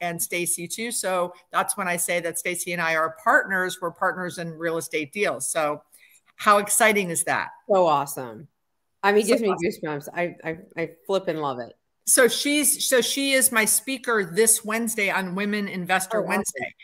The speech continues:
Speaker 1: And every Wednesday up until March first, I guess, the week before the summit, I'm going to have a, w-, a woman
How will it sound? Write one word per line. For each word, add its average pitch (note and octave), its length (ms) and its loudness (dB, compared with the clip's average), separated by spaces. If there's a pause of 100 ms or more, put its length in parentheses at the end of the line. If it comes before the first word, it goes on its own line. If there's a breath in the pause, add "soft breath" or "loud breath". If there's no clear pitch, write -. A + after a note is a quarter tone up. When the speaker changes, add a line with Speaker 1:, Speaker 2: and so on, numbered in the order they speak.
(200 loud breath)
Speaker 1:
And G3+ 300 0
every A#3 280 4
Wednesday A#3 460 0
up G3+ 180 0
until G#3 400 -2
March F#3 500 -4 (880)
first, A#3 540 2
I E3 80 -2
guess, E3+ 300 0
the F#3 100 -10
week F3+ 200 -6
before F3+ 260 -8
the F3 100 -8
summit, A#3 460 0 (280 loud breath)
I'm G3 200 -2
going F#3+ 180 -4
to F#3 60 -2
have F#3 360 4
a, F#3 120 -4
w-, F3 380 -8
a F#3 80 0
woman F#3+ 540 -4